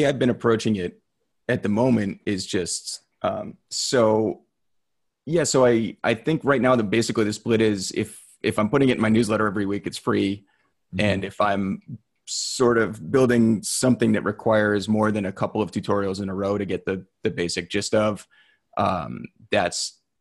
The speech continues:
Speaker 1: expected to be paid content. Um, so, like, the, the React Native course is, uh, I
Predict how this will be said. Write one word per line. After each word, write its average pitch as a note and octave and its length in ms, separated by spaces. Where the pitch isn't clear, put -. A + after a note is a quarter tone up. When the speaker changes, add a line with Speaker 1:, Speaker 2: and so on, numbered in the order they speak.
Speaker 1:
expected F#2+ 420
to F2+ 60
be E2+ 120
paid F2 300
content. D#2+ 500
Um, E2 480
so, G#2 200
like, F#2 240
the, F2 300
the G2+ 80
React G#2+ 280
Native F#2+ 260
course G2+ 360
is, F2+ 640
uh, - 320
I - 100